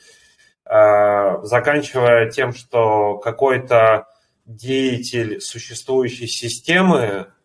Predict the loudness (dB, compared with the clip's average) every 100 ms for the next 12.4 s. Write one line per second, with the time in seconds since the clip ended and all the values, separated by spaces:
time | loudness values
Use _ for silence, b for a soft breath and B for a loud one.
0 | _ _ -10 -4 0 0 0 -2 -4 -10
1 | -16 -12 -10 -8 -8 -6 -8 -8 -6 -6
2 | -6 -10 0 2 4 4 2 -2 -14 -6
3 | -2 -2 -2 0 0 0 0 0 2 -2
4 | 2 0 0 B B B _ -20 -6 -2
5 | 0 0 -4 -8 -6 -8 -8 -10 -12 -4
6 | -4 0 0 0 -4 -10 -14 -4 -2 -2
7 | -2 -4 -2 -2 -2 0 0 -2 -6 -8
8 | -8 -8 0 2 2 -4 -16 -8 -6 -2
9 | -2 -2 -2 -2 -6 -12 _ _ _ _
10 | -8 -4 -4 -4 _ _ _ _ -2 -2
11 | -2 -4 -2 -2 0 0 0 -2 2 0
12 | 0 -2 -4 -6